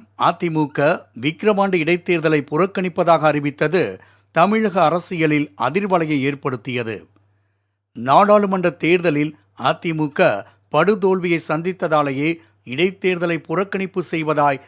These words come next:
பல்வேறு கட்சிகள் கருத்து தெரிவித்தன. கடந்த இரண்டாயிரத்தி பத்தொன்பதாம் ஆண்டு நடந்த இடைத்தேர்தலில் அதிமுகவை சேர்ந்த முத்தமிழ்ச்செல்வன் வெற்றி பெற்றிருந்தார். அதேபோல நடந்து முடிந்த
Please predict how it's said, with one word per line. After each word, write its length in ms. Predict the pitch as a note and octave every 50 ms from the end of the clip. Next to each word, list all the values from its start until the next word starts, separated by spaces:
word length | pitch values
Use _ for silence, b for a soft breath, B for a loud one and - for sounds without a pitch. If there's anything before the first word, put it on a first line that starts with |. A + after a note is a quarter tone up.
| b b b _
பல்வேறு 400 | C#3 D3 F3+ F#3+ F3 G#3+ G3+ F#3+ F#3
கட்சிகள் 520 | - D#3 D3 C#3+ - - D#3+ D3+ D#3+ B2 G2+ G2 G#2 _ -
கருத்து 320 | D#3 E3+ G3+ G#3 G3 - G3 -
தெரிவித்தன. 500 | - D#3+ C#3+ C3 C3 B2 - C#3 B2 A#2+ G#2+ F2+ E2+ - _ _ _ _ _ _ _ _ _ _ _ _ _ _ _ _ _ _ _ _ _ _ _ _ _ _ -
கடந்த 300 | E3 E3+ F3+ F3+ E3+ E3 D3 C3
இரண்டாயிரத்தி 460 | D#3 F#3+ G#3+ G#3+ A3 A3 - - G#3 F#3 -
பத்தொன்பதாம் 520 | F3+ E3+ F3 - F#3 F3+ F3 E3 E3 D#3+ D#3+ D#3+
ஆண்டு 160 | D#3 D3+ D3+
நடந்த 340 | C#3 C#3+ C#3+ D3+ D3 C#3+ D3+ D3+ D#3 D#3+ D#3 - _ B2 C3+
இடைத்தேர்தலில் 760 | D3 E3+ F3 E3 - D3 C#3 C3 B2 C3+ C#3+ E3 C#3+ G2+ F2+ F2 b b b b b -
அதிமுகவை 760 | B2 D3 - - - F3 E3+ E3+ E3 - - D#3+ C#3+ D3 C#3+ C3 -
சேர்ந்த 280 | D3 C#3 B2+ A#2+ A2+ B2+ D3 F#3 b b b b _ _
முத்தமிழ்ச்செல்வன் 960 | - B2+ E3+ F#3+ - _ A3 G#3 G#3+ G#3 G3+ - - F#3+ F3+ E3+ E3 E3 D#3 D3 C3+ - - A#2
வெற்றி 240 | C#3+ D#3+ F3+ - G3+ E3+
பெற்றிருந்தார். 720 | E3 C#3+ - - C#3 C3 C3 A#2+ A#2 A#2 B2 G#2+ F#2 F2 - _ _ _ _ _ _ _ _ _ -
அதேபோல 540 | A2 A#2 B2 C3 C3+ C#3 B2+ C#3+ E3+ F3+ D#3+ A#2 F#2+ F2 b b b b b -
நடந்து 420 | A#2+ C#3 D#3 F#3 G3 G#3+ G#3 G#3 G#3
முடிந்த 360 | F3 F3 F3 F#3+ F#3 F#3